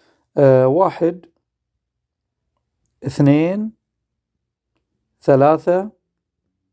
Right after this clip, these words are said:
أربعة، خمسة، ستة،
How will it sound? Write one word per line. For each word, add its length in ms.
أربعة، 640
خمسة، 760
ستة، 760